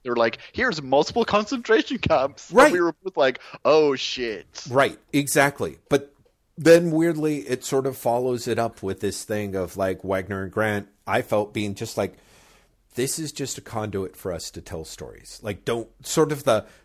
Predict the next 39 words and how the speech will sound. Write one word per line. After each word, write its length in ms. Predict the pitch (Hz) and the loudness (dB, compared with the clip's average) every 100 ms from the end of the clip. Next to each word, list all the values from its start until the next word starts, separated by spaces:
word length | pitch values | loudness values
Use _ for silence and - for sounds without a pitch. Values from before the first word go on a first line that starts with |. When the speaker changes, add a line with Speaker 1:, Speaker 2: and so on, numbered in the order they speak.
| _ | _
Speaker 2:
"Don't 240 | 165 185 214 | 4 4 2
Speaker 1:
Don't 80 | 151 | 2
Speaker 2:
worry, 220 | 160 151 | 4 2
Speaker 1:
take 100 | 143 | 0
too 60 | 113 | -2
Speaker 2:
we're 100 | 120 | 0
not 300 | 135 156 - | 2 2 0
Speaker 1:
seriously. 280 | 127 - | -8 -6
Speaker 2:
re-, 80 | 117 | -6
we're 220 | 120 156 185 | 0 2 2
not 320 | 180 170 165 | 0 -2 -2
really 300 | 135 127 120 | -2 0 -2
fascist. 800 | 113 117 101 - 107 87 - - _ _ _ _ | -2 -2 -2 -4 -6 -6 -8 -14 _ _ _ _
You 120 | 113 | -10
don't 200 | 117 127 120 | -6 -4 -4
even," 180 | 107 - | -8 -12
you 180 | 117 113 | -6 -4
know, 320 | 98 90 85 _ | -2 -2 -6 _
and, 280 | 110 107 104 - | -6 -6 -8 -8
and 180 | 120 | -8
so 220 | 120 165 160 | -4 -2 -2
in 80 | |
a 40 | 156 | -2
way, 300 | 185 214 151 | 0 0 -2
I 100 | 131 | -6
kind 240 | 143 - 180 | -10 -8 -8
of 80 | 175 | -8
stopped 380 | - 143 - | -6 -6 -6
worrying 340 | 123 127 123 117 | -8 -6 -6 -8
about 600 | 92 107 95 95 - - | -6 -2 -2 -4 -8 -6
the, 340 | 101 92 92 _ _ _ _ _ _ _ | -2 -2 -4 _ _ _ _ _ _ _
is 300 | 131 151 147 | -4 -4 -4
Dredd 240 | - 139 131 | -2 -2 -2
a 40 | |
fascist 640 | - - 131 120 - 107 | -8 -6 -4 -4 -8 -16
character? 540 | - 113 101 113 101 98 _ | -8 -8 -6 -6 -6 -6 _
Is 480 | 123 120 110 - - _ _ _ - | -6 -6 -6 -14 -16 _ _ _ -10
Judge 360 | 120 104 - | -6 -6 -8
Dredd 260 | - 107 | -4 -4